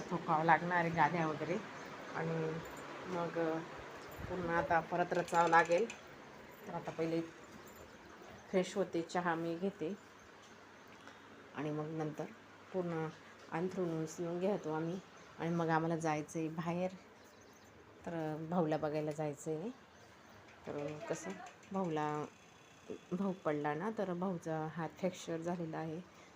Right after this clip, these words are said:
तर भाऊला बघायला जायचं आहे. तर मी गेले ते तुम्हाला दाखवणारच. माझा मोठा भाऊ गावातच राहतो, तर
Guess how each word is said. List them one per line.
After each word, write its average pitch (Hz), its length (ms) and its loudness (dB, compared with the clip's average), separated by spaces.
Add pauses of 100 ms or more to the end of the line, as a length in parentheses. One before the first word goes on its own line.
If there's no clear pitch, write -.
(160)
तर 175 120 -4
भाऊला 165 300 0
बघायला 165 340 0
जायचं 160 400 0
आहे. 165 340 -8 (260)
तर 170 80 -6
मी 165 140 -4
गेले 156 260 -2
ते 156 60 -2
तुम्हाला 160 300 -4
दाखवणारच. 180 800 -2 (400)
माझा 175 180 -2
मोठा 170 260 -2
भाऊ 165 180 4
गावातच 160 460 4
राहतो, 196 340 2 (840)
तर 151 360 -2